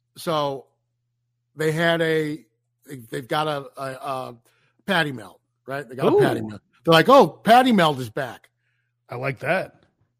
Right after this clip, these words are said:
Speaker 1: So Claire was already on her way to pick up the dinner we had ordered, and I texted her saying, "Hey, Sonic has patty melts." She's like, "You trying to tell me something?"
Speaker 2: So the bang bang you did?
Speaker 1: The bang bang. Bang
Speaker 2: So wait,
Speaker 1: bang.
Speaker 2: hang on. What, what was she
Speaker 1: Bang.
Speaker 2: gonna,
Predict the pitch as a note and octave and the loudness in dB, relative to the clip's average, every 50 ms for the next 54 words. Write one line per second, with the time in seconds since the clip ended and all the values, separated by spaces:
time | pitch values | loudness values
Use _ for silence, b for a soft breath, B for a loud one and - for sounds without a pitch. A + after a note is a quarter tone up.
0 | _ _ - - E3+ E3+ E3+ E3+ _ _ - - A3 C4+ C#4 C#4 C4+ B3+ G#3 G3 | _ _ -4 -2 -2 -2 -2 -6 _ _ -12 -4 -2 0 0 0 0 -2 -4 -2
1 | G#3+ G#3 G#3 G#3+ G3 G#3 G#3 G3 F#3 E3+ D#3+ D#3 E3+ F3 F3+ D#3 D3+ F3 E3+ D#3 | -2 -2 -2 -2 -2 -4 -2 -2 -4 -4 -6 -6 -6 -4 -4 -4 -6 -6 -6 -4
2 | E3 E3 D#3+ D3 C3+ - - F3+ E3+ E3+ E3+ D#3 D3+ - _ - D3 A#2+ D3+ E3 | -4 -4 -4 -8 -12 -10 -8 -8 -6 -4 -4 -6 -6 -8 _ -16 -14 -8 -8 -6
3 | D#3+ D#3 C#3+ C#3 C#3+ C#3 C3+ C#3+ D#3 E3 D3+ C3 A#2+ A2+ A2 A#2+ C3 C#3 C3 C3 | -6 -6 -8 -8 -10 -8 -6 -4 -4 -4 -4 -6 -10 -16 -18 -18 -16 -16 -14 -14
4 | B2+ - D#3 D#3 D3 - - C#3+ C#3 B2+ - - D3 C#3 C3 B2 - b b b | -14 -10 -10 -10 -10 -10 -14 -14 -14 -14 -12 -12 -12 -12 -12 -14 -16 b b b
5 | b _ F#3 F3+ D3+ - - - F#3+ G3 G#3+ G3 E3 - D#3 D3 C3+ - _ F3+ | b _ 0 0 0 -2 -2 -2 -2 -2 0 -2 -2 -4 -4 -6 -6 -6 _ -2
6 | G3+ A3 G#3 F3+ D3 C3+ A#2+ A2+ A2+ G2+ - - - _ _ _ _ _ _ _ | -2 0 0 -2 -4 -4 -8 -8 -10 -10 -16 -18 -20 _ _ _ _ _ _ _
7 | _ - D#3+ C#3+ D#3+ D#3 D3 - D#3 D#3 - - F3+ F3 E3+ E3 - - E3+ E3 | _ -10 -6 -2 -2 -2 -2 -2 -4 -6 -2 0 0 2 2 0 -2 0 0 0
8 | E3+ F3+ F3+ D3 F3+ G3 G3 F#3+ A3+ A#3 A3+ G#3 - _ _ _ _ _ - E3 | 0 0 -2 0 0 -2 -2 -2 -2 -4 -4 -4 -8 _ _ _ _ _ -6 -4
9 | D3+ C#3+ C3 D3 C#3+ D3 D3+ C#3 C#3+ C#3+ D#3+ F3 E3+ F3 F#3 F#3+ F#3+ - _ _ | -4 -2 -2 -2 -2 -2 0 -2 -2 -2 -2 -2 -4 -4 -6 -6 -8 -10 _ _
10 | _ _ _ _ _ _ _ _ - G3 - - G#3+ G3 F3 G3 F#3+ F#3+ F#3 F3 | _ _ _ _ _ _ _ _ -18 -18 -16 -10 -8 -2 2 4 4 4 4 4
11 | D#3 E3 C#3 A#2+ A2 G2+ G2+ F#2+ - _ _ _ _ _ _ - E3+ E3+ F3 G#3 | 2 0 -2 -2 -6 -12 -18 -20 -20 _ _ _ _ _ _ -2 0 2 4 4
12 | A3+ F#3 E3+ G3+ F#3+ D#3 D#3 F3+ G3+ F#3+ G3+ A3 A3 A3+ B3+ C4 G#3+ F#3+ G#3 G3+ | 4 4 2 0 0 -2 -2 -2 -2 0 0 0 2 2 2 2 2 2 2 0
13 | F3+ | -2